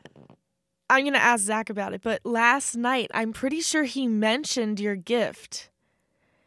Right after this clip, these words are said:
But it was when we were, like, all talking to different people, and he said, "Oh, do you like blah, blah, blah?" And then looked at me and panicked.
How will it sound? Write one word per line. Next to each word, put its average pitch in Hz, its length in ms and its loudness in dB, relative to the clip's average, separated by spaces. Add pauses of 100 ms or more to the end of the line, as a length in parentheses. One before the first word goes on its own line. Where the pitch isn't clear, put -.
(320)
But 269 320 6
it 262 60 4
was 262 200 0
when 285 180 0
we 277 100 2
were, 254 100 4
like, 233 200 4
all 233 160 0
talking 247 380 0
to 226 60 0
different 220 280 -4
people, 233 220 -4
and 233 80 -2
he 240 80 -4
said, 294 220 2 (100)
"Oh, 415 440 8
do 247 140 -2
you 330 180 6
like 330 460 6 (260)
blah, 320 200 6
blah, 302 160 2
blah?" 247 340 6
And 247 140 -2
then 254 160 -2
looked 262 180 -2
at 277 80 -6
me 240 100 -6
and 240 100 -6
panicked. 220 440 -8